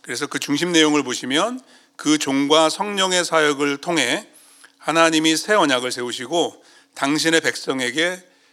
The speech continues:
영원한 생명을 주실 것이다. 그래서 이제 하나님의 나라의 비전이 계속해서 분명하게 드러나는 그러한 내용들을 우리가 오늘 살펴보게 되는데요. 이 새 언약에 관한 내용은 이게 이제 신학적인 주제이기 때문에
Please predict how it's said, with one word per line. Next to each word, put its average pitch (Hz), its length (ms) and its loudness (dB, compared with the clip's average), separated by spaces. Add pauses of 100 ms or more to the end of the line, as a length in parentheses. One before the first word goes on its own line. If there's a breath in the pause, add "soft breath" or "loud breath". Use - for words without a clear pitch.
(200 soft breath)
영원한 147 320 2
생명을 139 400 -4
주실 135 240 -10
것이다. 117 640 -6
그래서 127 220 -14
이제 131 80 -4
하나님의 202 680 2
나라의 123 600 0
비전이 135 560 -8 (340 loud breath)
계속해서 135 800 -4 (300 soft breath)
분명하게 190 540 2
드러나는 151 560 2
그러한 123 440 -4
내용들을 123 460 -8
우리가 113 320 -8
오늘 113 240 -10
살펴보게 127 580 -6
되는데요. 120 540 -4 (640 loud breath)
이 117 100 -10
새 208 140 -2
언약에 226 340 4
관한 165 320 2
내용은 120 600 -6
이게 120 180 -4
이제 123 120 -6
신학적인 175 680 -2
주제이기 135 540 -4
때문에 120 520 -8